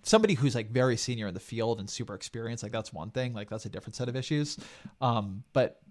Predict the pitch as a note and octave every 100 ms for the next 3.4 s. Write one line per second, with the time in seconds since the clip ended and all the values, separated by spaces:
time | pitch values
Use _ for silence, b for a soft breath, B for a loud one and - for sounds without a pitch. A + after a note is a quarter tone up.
0 | - C3 C3+ - D#3 F#3 C#3 - - C3+
1 | - A2+ A2+ - A#2 A2 A2 A2+ G#2 A2+
2 | A#2 B2 - A2 G#2 A2+ G2+ - - F3
3 | E3 G3+ G3+